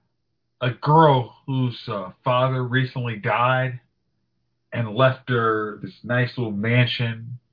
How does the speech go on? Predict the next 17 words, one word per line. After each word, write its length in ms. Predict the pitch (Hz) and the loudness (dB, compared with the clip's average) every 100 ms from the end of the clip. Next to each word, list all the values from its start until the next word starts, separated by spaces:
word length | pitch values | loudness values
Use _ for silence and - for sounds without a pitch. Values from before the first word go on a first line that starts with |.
| _ - | _ -4
She 160 | 131 | 2
had 220 | 120 127 | 6 8
her 140 | 117 98 - | 6 2 4
friend 320 | 131 127 117 | 6 8 6
with 240 | 123 120 - | 2 0 2
her. 400 | 123 123 120 - _ _ _ _ _ _ _ _ _ - | 2 4 0 -6 _ _ _ _ _ _ _ _ _ -8
Uh, 240 | 101 92 - _ | -6 -8 -12 _
but 120 | - | -8
the, 200 | - 107 95 | -4 -4 -2
the, 220 | 117 104 _ - | -4 -6 _ -8
the 280 | 107 95 - - - _ - | -6 -6 -12 -20 -20 _ 0
chat, 300 | 139 127 120 | 2 2 -2
the 120 | 110 | 2
mansion 400 | 123 160 147 123 | 6 6 6 6
had 180 | 123 113 | 6 4
a 80 | |
secret 540 | - - 160 120 85 | -2 6 6 6 -6